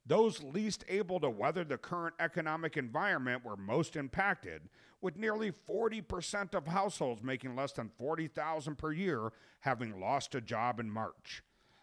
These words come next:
This week on Tuesday, we'll see the report on housing starts, followed by Wednesday, the Federal Open Market Committee meeting minutes. And on Thursday, we'll get jobless claims, existing home sales,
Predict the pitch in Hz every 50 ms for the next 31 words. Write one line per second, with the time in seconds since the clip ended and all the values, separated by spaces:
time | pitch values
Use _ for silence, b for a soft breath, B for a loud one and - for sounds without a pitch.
0 | b b - 113 135 156 - - 135 165 202 185 - 185 180 185 170 - - 247
1 | 269 233 - - 127 117 113 104 101 - - 143 127 117 107 107 110 - - 151
2 | 143 131 123 120 110 107 170 185 190 208 175 226 214 190 - - 220 202 220 254
3 | 226 - - - b b b b b b _ - 151 147 180 208 202 160 180 180
4 | 190 185 160 160 202 233 240 233 180 - - 135 123 113 98 90 - _ 92 87
5 | 104 123 127 135 143 151 - - 156 170 - 170 160 151 151 160 190 190 - 196
6 | 170 - 185 175 190 196 202 202 196 196 202 220 226 220 202 196 202 185 b b
7 | b b b - 175 214 254 226 131 87 85 - - - - b b b b b
8 | - 135 135 135 135 139 135 - - 220 262 254 247 208 - 165 139 123 117 120
9 | 113 107 117 104 80 - - 113 127 165 185 220 208 175 - - 208 208 220 214
10 | 214 214 185 - - 101 87 78 78 98 139 175 - - 214 202 175 202 202 208
11 | 208 - - 214 208 208 202 202 208 180 B